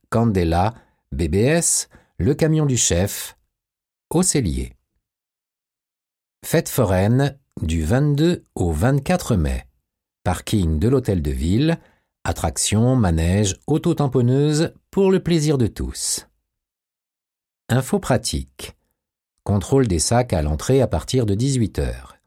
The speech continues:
Contenants en verre et objets contondants interdits. Interdiction de stationnement et de circulation, place Espeleta, avec mise en fourrière, du vendredi vingt-trois mai au soir au samedi vingt-quatre mai à minuit.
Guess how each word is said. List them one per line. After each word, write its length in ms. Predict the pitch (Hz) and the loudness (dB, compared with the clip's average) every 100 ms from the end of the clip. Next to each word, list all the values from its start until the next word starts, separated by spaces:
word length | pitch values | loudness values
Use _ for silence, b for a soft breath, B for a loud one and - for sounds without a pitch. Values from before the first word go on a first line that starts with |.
| _ _ _ _ - | _ _ _ _ -4
Contenants 500 | 107 107 113 110 98 | -2 2 2 4 2
en 40 | |
verre 500 | 92 113 156 165 156 - | 2 4 4 2 0 0
et 140 | 104 | 0
objets 380 | 90 78 80 76 | 0 0 -2 -2
contondants 520 | - 92 98 101 147 | -2 -2 0 2 2
interdits. 560 | 135 120 80 65 - - _ _ _ _ _ _ _ _ - | 2 0 -2 -4 -10 -18 _ _ _ _ _ _ _ _ -6
Interdiction 600 | 95 101 90 - 110 98 | -2 0 0 -2 0 0
de 120 | 80 | -2
stationnement 580 | - 82 - 90 95 95 | -2 -4 -2 0 2 0
et 40 | |
de 100 | 76 | 0
circulation, 760 | - 80 - 82 82 - 165 180 | -4 -6 -4 -4 -2 0 0 0
place 340 | 107 90 - - | 0 -2 -4 -6
Espeleta, 720 | 101 - 80 71 - 101 123 B B B B | -6 -4 -4 -4 -2 0 -2 B B B B
avec 280 | 82 82 - | -4 -2 0
mise 180 | 117 | 0
en 80 | 98 | 0
fourrière, 680 | - 80 80 95 127 156 160 b b b b - | -2 -2 0 2 2 2 -2 b b b b -4
du 140 | 85 | 0
vendredi 500 | 98 113 131 120 101 | 2 2 2 2 2
vingt-trois 480 | 80 104 92 - 87 | 2 0 0 0 0
mai 120 | 82 | 0
au 100 | 71 | 0
soir 540 | - 87 90 104 117 - - | -2 0 2 2 0 -6 -4
au 120 | 117 | -2
samedi 600 | 113 123 127 139 160 - - | 0 0 0 0 -2 -4 -6
vingt-quatre 540 | 82 139 170 156 - 123 | -2 0 0 -2 0 2
mai 300 | 101 104 - | 2 0 0
à 120 | 147 | 0
minuit. 440 | 165 110 67 58 | 2 2 -2 -6